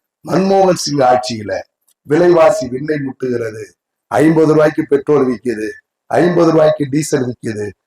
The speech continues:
பதினெட்டாயிரம் ரூபாய்க்கு தங்கம் விக்குது, நான் ஆட்சிக்கு வந்தா பாதியா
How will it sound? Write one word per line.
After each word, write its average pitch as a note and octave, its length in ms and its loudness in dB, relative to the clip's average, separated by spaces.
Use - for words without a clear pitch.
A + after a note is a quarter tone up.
பதினெட்டாயிரம் D#3 640 2
ரூபாய்க்கு D#3 280 -2
தங்கம் C#3 300 -2
விக்குது, A2+ 400 -8
நான் C3+ 300 0
ஆட்சிக்கு D3 440 -4
வந்தா C#3 220 0
பாதியா C3+ 380 2